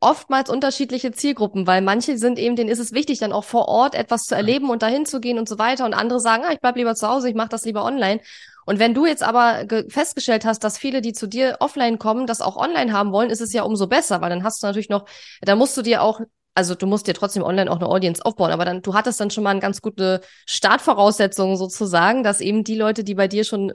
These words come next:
Speaker 1: waren vor Ort, dass die eben auch dann die Online-Produkte kaufen und hast dann dadurch natürlich auch noch mal ein bisschen mehr Motivation wahrscheinlich geschöpft, um dich mit in dem Online-Bereich ein bisschen noch mehr auszutoben.
Speaker 2: Also es war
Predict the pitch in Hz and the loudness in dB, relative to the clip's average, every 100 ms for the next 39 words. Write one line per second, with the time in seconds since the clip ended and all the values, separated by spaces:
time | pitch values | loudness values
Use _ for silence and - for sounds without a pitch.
0 | - - 196 226 214 - - 240 214 220 | -6 2 2 4 0 -2 2 4 6 2
1 | 190 - 208 190 196 - 185 190 185 - | -2 -6 -4 -4 -2 -4 -4 -4 -4 -2
2 | 208 190 - 185 - 175 220 240 220 170 | 0 -2 -2 -6 -6 -2 2 2 0 -2
3 | 185 190 190 180 180 185 185 185 185 185 | -2 -4 -4 -4 -2 -4 -6 -4 -2 -2
4 | 180 185 180 175 175 - - - 202 202 | -2 -4 -4 -4 -6 -16 -20 -4 0 2
5 | 190 - 247 285 208 190 190 185 185 - | 0 4 4 6 2 4 2 2 -2 -2
6 | 233 - 185 202 202 202 190 190 175 202 | -2 -2 -4 -2 -2 -4 -4 -2 -2 0
7 | 208 185 190 196 185 - 190 180 190 190 | 0 0 0 -2 -6 -2 -2 -2 -2 -2
8 | 196 185 - 160 156 156 _ _ - _ | -4 -8 -8 -8 -8 -14 _ _ -20 _
9 | _ _ _ _ _ _ _ _ _ _ | _ _ _ _ _ _ _ _ _ _
10 | _ _ _ _ - 117 123 123 - 135 | _ _ _ _ 0 2 4 2 2 -2
11 | 113 113 135 160 165 160 | 4 6 8 6 4 -2